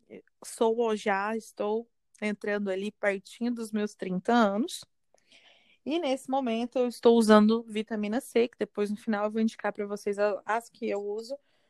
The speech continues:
Mas eu uso vitamina C, eu tô usando também hialurônico, né? Serum hialurônico. Tô usando creme pra,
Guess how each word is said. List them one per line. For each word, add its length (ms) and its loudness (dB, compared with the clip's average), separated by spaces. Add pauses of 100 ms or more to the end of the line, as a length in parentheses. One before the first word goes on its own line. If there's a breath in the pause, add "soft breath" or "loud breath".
(120)
Mas 160 2
eu 100 0
uso 300 -6
vitamina 480 -8
C, 580 2 (420)
eu 200 8
tô 220 2
usando 600 -2
também 640 -2 (400)
hialurônico, 1120 0 (120)
né? 560 -6
Serum 560 -4
hialurônico. 920 -4 (520)
Tô 140 4
usando 1040 -2 (360)
creme 480 -2
pra, 560 -4